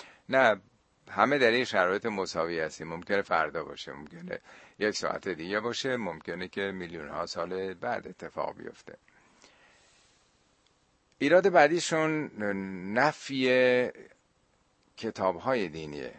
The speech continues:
تو قرآن میگه که شما مؤمنین بگین: «ما به کتاب به طور کلی اعتقاد داریم، باور داریم.» میگه: «والمؤمنون کلون آمن بالله و ملائکته و کتبه و رسله.»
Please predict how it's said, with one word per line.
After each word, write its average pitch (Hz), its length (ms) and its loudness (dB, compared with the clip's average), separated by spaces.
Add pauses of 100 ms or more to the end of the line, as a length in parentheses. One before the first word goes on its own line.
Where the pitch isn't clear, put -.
(120)
تو 110 140 -6
قرآن 101 360 2
میگه 104 320 -4
که 107 140 -6
شما 98 340 0
مؤمنین 98 460 -2
بگین: 104 340 -4
«ما 104 180 2
به 101 160 -4
کتاب 110 580 -2
به - 80 -10
طور 104 320 -6
کلی 131 400 0
اعتقاد 87 460 0
داریم، 73 340 -10 (560)
باور 87 380 2
داریم.» 73 340 -12 (440)
میگه: 90 140 -8
«والمؤمنون 95 760 0
کلون 104 640 2
آمن 101 560 2
بالله 85 760 0
و 85 120 0
ملائکته 80 1400 -4
و 85 140 2 (100)
کتبه 135 920 -2
و 107 240 6
رسله.» 90 460 -2